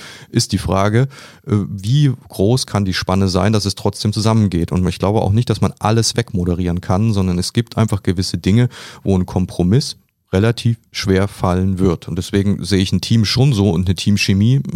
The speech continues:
da steckt das Wort Chemie ja schon drin, eigentlich ein verbindendes. Das ist auch vorher schon, mm, teilweise menschlich angelegt in den, in, in den Teamsachen. Mit wem kann ich gut, mit wem kann ich nicht so gut,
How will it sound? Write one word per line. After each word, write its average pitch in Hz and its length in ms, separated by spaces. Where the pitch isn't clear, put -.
da 71 160
steckt - 240
das - 120
Wort 98 160
Chemie 98 280
ja 98 120
schon 92 280
drin, 127 300
eigentlich 92 280
ein - 320
verbindendes. 101 840
Das 98 160
ist - 120
auch 85 120
vorher 113 360
schon, 110 180
mm, - 580
teilweise 101 460
menschlich 98 440
angelegt - 580
in 98 160
den, 87 180
in, 90 180
in 98 160
den 87 160
Teamsachen. 95 520
Mit 90 140
wem 98 180
kann 90 160
ich 85 160
gut, 139 360
mit 95 160
wem 92 180
kann 90 160
ich - 120
nicht 131 180
so 123 120
gut, 120 240